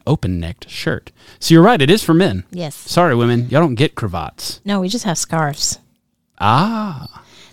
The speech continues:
Speaker 2: That's the thing. I, that's what I
Speaker 1: Okay.
Speaker 2: said. It's a,
Speaker 1: Okay.
Speaker 2: it's a male
Speaker 1: Yeah.
Speaker 2: scarf.
Speaker 1: Well, okay, truth be told, that's it, is that I, I love that era. I
Speaker 2: Mm-hmm.
Speaker 1: love the way they dressed. I
Speaker 2: Yep.
Speaker 1: love the manners. I loved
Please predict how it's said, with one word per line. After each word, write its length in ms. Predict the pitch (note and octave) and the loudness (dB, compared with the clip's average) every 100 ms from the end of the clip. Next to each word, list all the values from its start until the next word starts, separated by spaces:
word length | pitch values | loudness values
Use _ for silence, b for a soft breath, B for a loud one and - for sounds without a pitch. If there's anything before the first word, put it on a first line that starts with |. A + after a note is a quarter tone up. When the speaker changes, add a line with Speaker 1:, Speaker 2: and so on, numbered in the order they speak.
| - | -8
Speaker 2:
That's 140 | G#3 | -4
the 60 | A#3 | 2
thing. 220 | F4 D#3 | 2 2
I, 140 | D#3+ | -2
that's 180 | E3+ F3 | -2 -4
what 160 | B2+ F3+ | -4 -2
I 20 | |
Speaker 1:
Okay. 80 | D4+ | -4
Speaker 2:
said. 200 | D#3 E3+ | -4 -10
It's 240 | - F3 - | -12 -12 -6
a, 120 | D#3 | -4
Speaker 1:
Okay. 140 | D#3 | -4
Speaker 2:
it's 160 | D#3+ F#3 | -8 -8
a 260 | D3+ D3 - _ _ | -6 -6 -10 _ _
male 440 | G3 F3 D3+ D#3+ - | 2 4 4 0 -8
Speaker 1:
Yeah. 60 | - | -8
Speaker 2:
scarf. 720 | - - F3+ D3+ - - - | -6 -4 -4 -6 -10 -18 0
Speaker 1:
Well, 260 | F3 G#3 - - - - | 4 4 2 -6 -6 0
okay, 300 | F#3 C3+ E2 - - - | 2 0 -4 -12 -18 -2
truth 260 | E3 D3+ | 2 4
be 80 | D3+ | 2
told, 300 | D3 C3+ B2 | 2 2 2
that's 260 | B2+ B2+ B2+ | 2 0 0
it, 200 | B2+ G#2+ | -2 -2
is 140 | G2 | -4
that 200 | A#2 G2+ | -4 -4
I, 400 | G#2 A2+ A#2 A#2+ - | -2 -2 -2 -4 -4
I 100 | A2+ | -4
love 680 | A2+ A2 A2+ A#2 A#2+ - A2 | -2 -2 -2 -2 -4 -8 -6
that 220 | A#2 G2+ | -4 -4
era. 400 | - G#2+ A#2+ D3 - - | -4 -2 -2 -2 -6 -4
I 60 | |
Speaker 2:
Mm-hmm. 80 | F#2+ | -2
Speaker 1:
love 260 | G#2 G2+ F#2+ | 0 -2 -2
the 80 | A2+ | -4
way 160 | G#2 F#2 | -4 -6
they 200 | F2+ F2 | -8 -10
dressed. 560 | - C#3 C#3+ C#3+ - | -4 0 2 0 -4
I 80 | G3+ | -4
Speaker 2:
Yep. 140 | F#3 E3+ | -2 -2
Speaker 1:
love 220 | F2+ F#2+ | -4 -6
the 60 | F#2 | -4
manners. 560 | G2+ C3 C3 B2 A#2 | 0 0 0 0 -4
I 60 | G#2+ | -4
loved 320 | G2 F#2 F2+ | -4 -6 -8